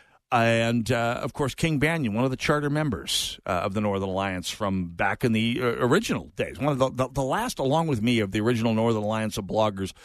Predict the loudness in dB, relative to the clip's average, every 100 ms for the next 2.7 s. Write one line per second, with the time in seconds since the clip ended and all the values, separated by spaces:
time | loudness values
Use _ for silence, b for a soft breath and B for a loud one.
0 | B -4 2 4 4 2 2 2 0 0
1 | 0 0 -2 0 0 -2 -6 -8 -10 _
2 | _ _ -2 2 2 2